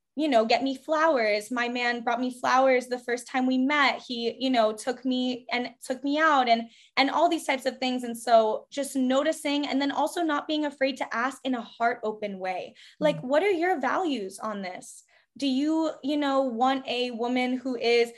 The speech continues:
Speaker 1: staying home with the kids? Do you, do you want a woman? Do you want kids? What are your values?" And I think a lot of times women are really afraid to assert their values and to ask a man about their, his values because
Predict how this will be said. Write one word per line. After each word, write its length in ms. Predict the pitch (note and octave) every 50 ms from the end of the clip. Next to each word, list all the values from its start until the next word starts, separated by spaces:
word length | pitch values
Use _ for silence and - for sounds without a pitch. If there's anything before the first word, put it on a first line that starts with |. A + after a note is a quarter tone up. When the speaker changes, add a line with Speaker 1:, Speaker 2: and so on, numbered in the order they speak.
| - - _
Speaker 1:
staying 320 | - - - C4+ B3+ A#3+ B3
home 140 | B3+ A#3 A3
with 100 | G#3+ -
the 80 | G#3
kids? 520 | G#3 - - - F4+ F#4 F4 E4+ B3+ A#3 -
Do 100 | C#4 B3+
you, 200 | A#3 - - A3+
do 80 | A#3
you 80 | A#3+ A#3+
want 200 | A#3+ A#3+ A#3 A#3
a 20 |
woman? 320 | A#3 A3+ A#3 A#3+ A#3 A#3 A3+
Do 80 | A3+
you 80 | G#3+ G#3
want 320 | G3 A3 C4+ E4 E4 E4
kids? 420 | - - E4 D#4 D4+ D4+ C4+ B3+ - _ - - _ -
What 160 | B3+ E4 G4
are 80 | A4+ A4
your 260 | F4+ E4+ E4+ E4+ B3+
values?" 580 | A3 G#3+ G#3 B3 C#4+ C#4 A3+ F#3 - - - -
And 80 | C4
I 80 | C#4 C#4
think 200 | C#4 D#4+ D4+ D#4
a 40 | D4+
lot 200 | C#4+ C4+ C#4 C#4+
of 80 | C4+
times 480 | C4+ - C4 B3 A#3+ A#3 A#3 B3 B3+ - _ _ _ _ -
women 300 | A#3 A#3+ C#4+ C#4+ D4 C#4+
are 120 | C4+ B3 A#3+
really 220 | C4 C4+ B3+ A#3
afraid 500 | A3 A3+ - - C#4 D4 D#4+ E4+ E4+ C4 - -
to 440 | - C4 A#3+ A#3 A#3 A3+ A3 A3 - _ _ _ _ _ _ _ - -
assert 500 | A#3+ B3 - - - D4 D#4 F#4 F#4 -
their 160 | C#4 B3 A#3
values 420 | G#3 A3 G3+ G3+ G3+ G3+ G#3 G#3 A3
and 120 | A#3 A#3
to 180 | B3+ A#3+ - A3+
ask 260 | A#3+ C#4+ - - -
a 60 | C#4
man 200 | B3+ A#3 A3+ A3
about 260 | A3 G#3+ G#3+ G3+ - G#3
their, 200 | G#3 G3+ G3 - -
his 280 | A#3 D4 F#4+ G4+ -
values 400 | - A#3 G#3+ G#3 G3 G#3 G#3+ A3+
because 360 | A3+ C4 - - C4 B3 A#3+